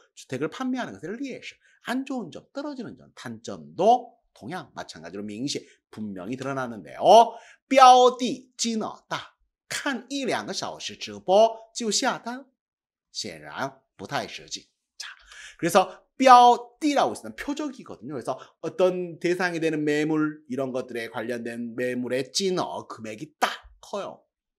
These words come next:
看一两个小时, 한두 시간 정도直播, 이거 휴대폰으로, 휴대전화로 방송 봤다고 就下单, 下单은 주문을 넣다는 거예요. 주문을 넣어요? 이거는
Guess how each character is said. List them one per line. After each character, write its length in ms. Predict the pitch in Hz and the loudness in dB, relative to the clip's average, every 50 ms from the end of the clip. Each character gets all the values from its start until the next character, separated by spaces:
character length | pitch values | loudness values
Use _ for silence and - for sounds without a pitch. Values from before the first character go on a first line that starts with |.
| _ - | _ -14
看一两个小时, 1160 | - - 285 254 220 - - 277 262 226 170 123 107 104 131 175 - - 165 - - - - _ - - - - _ | -8 -4 -4 -4 -4 -4 -6 -4 0 0 0 0 -2 -4 -6 -10 -10 -10 -12 -14 -14 -16 -16 _ -20 -20 -20 -20 _
한두 440 | - - - 339 359 370 370 392 359 | -14 -12 -10 -8 -8 -8 -8 -10 -10
시간 340 | 359 - - 285 240 220 196 | -10 -10 -8 -8 -6 -6 -6
정도直播, 720 | 175 143 123 123 - - 123 117 113 - 202 214 220 214 - _ _ _ _ _ - | -6 -6 -6 -6 -8 -8 -10 -10 -6 -2 0 0 0 -2 -8 _ _ _ _ _ -14
이거 320 | 123 147 180 175 147 123 151 | -10 -6 -4 -4 -4 -6 -8
휴대폰으로, 560 | - 220 254 254 254 254 - 214 151 131 107 | -10 -8 -8 -8 -10 -10 -12 -10 -8 -8 -8
휴대전화로 460 | 131 208 220 226 220 208 175 127 107 | -8 -8 -10 -8 -6 -4 -4 -4 -6
방송 360 | 101 - - 151 151 151 131 107 | -6 -6 -8 -8 -8 -10 -10 -10
봤다고 380 | 104 104 - - 95 107 120 | -10 -12 -12 -12 -12 -12 -10
就下单, 840 | - 175 147 131 - - - 233 220 180 113 87 - - - 165 160 _ _ _ _ _ | -8 -6 -6 -6 -6 -6 -6 -4 -4 -4 -4 -6 -10 -16 -18 -18 -18 _ _ _ _ _
下单은 680 | - - 233 208 185 180 185 175 165 151 139 120 - | -8 -2 0 2 2 2 0 -2 -2 -2 -6 -8 -12
주문을 440 | - - 147 147 170 190 180 160 131 | -14 -12 -10 -10 -10 -10 -10 -10 -8
넣다는 380 | 117 131 131 - - 196 170 127 | -8 -10 -10 -12 -16 -20 -20 -20
거예요. 120 | 76 - _ _ _ _ - | -20 -20 _ _ _ _ -14
주문을 340 | - 185 202 214 220 220 190 | -6 -4 -2 -2 -2 -2 -2
넣어요? 360 | 180 190 202 226 285 320 - _ | -4 -4 -4 -4 -8 -10 -12 _
이거는 500 | - - - 80 82 104 131 180 214 220 | -20 -20 -18 -16 -14 -12 -10 -10 -12 -12